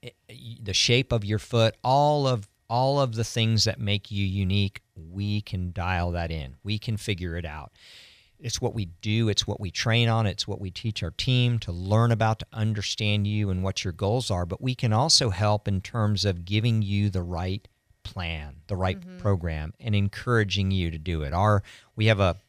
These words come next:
Speaker 1: culture, we have four words that describe our culture. Basically, it's connect, equip, inspire, and encourage. And, and it's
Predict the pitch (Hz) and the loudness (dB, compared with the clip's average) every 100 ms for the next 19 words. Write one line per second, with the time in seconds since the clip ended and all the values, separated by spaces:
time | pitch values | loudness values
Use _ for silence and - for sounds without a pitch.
0 | _ - 127 117 - 95 87 98 98 - | _ -4 -2 0 0 0 0 0 -2 -4
1 | - 117 101 98 95 82 - 90 - 87 | -4 -2 -2 -4 -4 -6 -6 -8 -6 -6
2 | - 87 87 85 80 82 _ - 82 - | -6 -2 -2 -2 -4 -12 _ -14 -14 -14
3 | 95 - - 78 76 87 87 87 - 87 | -12 -10 -10 -12 -8 -4 -4 -6 -6 -6
4 | 85 82 - 95 92 101 104 - _ _ | -6 -6 -8 -8 -2 -2 -2 -8 _ _
5 | _ - 110 - - 92 87 - - 92 | _ -12 -12 -8 -2 -2 -2 -8 -12 -2
6 | - - 87 90 87 87 85 110 - 90 | 0 2 0 -2 -2 -2 -4 -8 -10 -8
7 | 85 85 - 101 135 160 - _ _ - | -8 -6 -4 -2 -2 -4 -8 _ _ -20
8 | _ _ 127 98 92 135 110 107 - | _ _ -6 -6 -6 -4 -2 0 -2